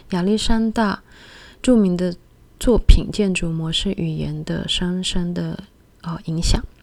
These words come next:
那怎么突然从五行、从这个庙宇或是从民间信仰跳到这里呢？我要慢慢，呃，稍微的解释一下。因为亚历山大他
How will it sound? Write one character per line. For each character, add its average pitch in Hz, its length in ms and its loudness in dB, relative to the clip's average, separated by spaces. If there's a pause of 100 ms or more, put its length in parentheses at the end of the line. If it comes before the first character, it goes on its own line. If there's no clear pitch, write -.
(640)
那 254 120 4
怎 196 140 0
么 170 100 0
突 226 200 8
然 185 260 2
从 175 300 0
五 170 200 0
行、 170 440 -2
从 165 280 -2
这 185 140 -4
个 165 420 -6
庙 185 300 -2
宇 165 180 -4
或 180 160 -2
是 175 160 -6
从 165 160 -6
民 160 140 -6
间 175 160 -6
信 - 120 -8
仰 185 140 -6
跳 - 160 2
到 170 140 -4
这 180 200 -4
里 - 200 -8
呢？ - 140 -10 (500)
我 175 80 -6
要 175 140 -2
慢 190 160 0
慢， 180 320 -2
呃， 165 220 -4
稍 202 180 -2
微 196 140 0
的 170 100 0
解 - 180 -6
释 - 180 -8
一 175 60 -6
下。 - 260 -4 (600)
因 247 120 2
为 254 100 6
亚 180 120 2
历 196 120 2
山 214 260 0
大 208 220 0
他 196 400 2